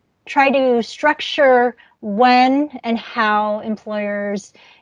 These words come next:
can use criminal record information and information about the offense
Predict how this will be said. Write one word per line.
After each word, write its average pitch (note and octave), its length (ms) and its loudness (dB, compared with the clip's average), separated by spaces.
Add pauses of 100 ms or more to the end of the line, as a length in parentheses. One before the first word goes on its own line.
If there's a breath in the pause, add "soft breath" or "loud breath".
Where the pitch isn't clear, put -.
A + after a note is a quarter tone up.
(120)
can G#3+ 240 2
use C#4 320 0
criminal A#3 340 2
record G#3 300 -2
information G3 920 -4
and F#3+ 420 -6
information A3+ 560 0
about G3 280 -2
the G3 140 -4
offense - 720 -4